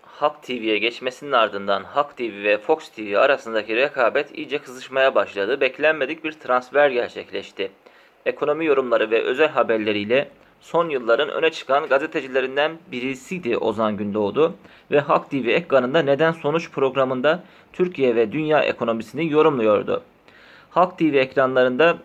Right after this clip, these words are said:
görmeye alışkın olduğumuz Ozan Gündoğdu artık Fox T V ekranında yer alacak. Bu konuyla ilgili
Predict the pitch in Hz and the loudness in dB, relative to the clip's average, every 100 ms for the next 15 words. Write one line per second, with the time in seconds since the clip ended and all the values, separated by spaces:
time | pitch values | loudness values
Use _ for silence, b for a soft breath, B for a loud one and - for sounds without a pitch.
0 | _ _ 131 139 151 147 139 - 180 143 | _ _ 2 4 4 4 2 -2 2 2
1 | 117 113 110 110 147 139 120 151 170 127 | 2 -2 0 0 2 0 0 -2 2 2
2 | 113 156 180 - _ 160 160 - 190 - | 2 0 -2 -8 _ 2 2 -2 -8 -6
3 | 170 175 - 151 160 175 - 139 - 147 | -6 -6 -8 -2 0 0 0 -2 0 0
4 | 151 147 160 139 - - 117 107 101 98 | 2 4 4 2 -4 -6 -2 0 -2 0
5 | 131 165 - _ b b b _ 190 190 | 0 0 -8 _ b b b _ -6 0
6 | 175 180 180 165 160 147 156 170 | 2 4 2 0 -6 -2 0 0